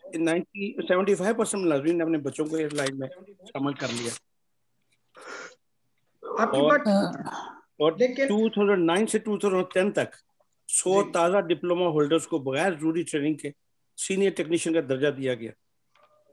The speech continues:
Speaker 2: जी।
Speaker 1: इससे पहले ये होता था कि कैडेट सिलेक्ट करते थे, फिर पीए, पीएफ़ में भेज देते थे, वहां से training लेके आते थे।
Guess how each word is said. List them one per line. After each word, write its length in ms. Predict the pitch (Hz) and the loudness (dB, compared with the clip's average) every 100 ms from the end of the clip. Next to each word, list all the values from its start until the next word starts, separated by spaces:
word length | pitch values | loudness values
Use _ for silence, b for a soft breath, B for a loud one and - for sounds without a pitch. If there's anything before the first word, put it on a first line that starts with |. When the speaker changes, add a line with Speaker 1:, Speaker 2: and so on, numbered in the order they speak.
| _ _ - | _ _ -20
Speaker 2:
जी। 240 | 131 143 127 - _ - | -10 -6 -6 -10 _ -4
Speaker 1:
इससे 220 | 156 175 | -2 0
पहले 220 | 180 185 | 2 4
ये 60 | 190 | 4
होता 260 | 165 175 | 4 2
था 60 | 185 | 0
कि 160 | 180 165 - | -2 -4 -6
कैडेट 600 | - 151 - 147 170 - | -10 -8 -2 0 0 -2
सिलेक्ट 840 | 160 147 - _ _ - 170 175 196 | -4 -4 -4 _ _ -6 0 0 0
करते 220 | 160 185 | -2 0
थे, 140 | 214 | 0
फिर 260 | 170 165 147 | 0 -2 -2
पीए, 260 | 175 175 180 - | 0 0 0 -6
पीएफ़ 320 | - 175 190 - | -2 2 2 0
में 120 | 165 | 0
भेज 180 | 139 131 | 0 0
देते 240 | 160 190 | -4 -4
थे, 80 | 185 | -2
वहां 200 | 180 160 | -2 -2
से 120 | 156 | -4
training 380 | 170 165 175 170 | -2 2 2 2
लेके 220 | 143 147 | 0 -2
आते 280 | 143 120 123 | -4 -4 -8
थे। 100 | 117 | -10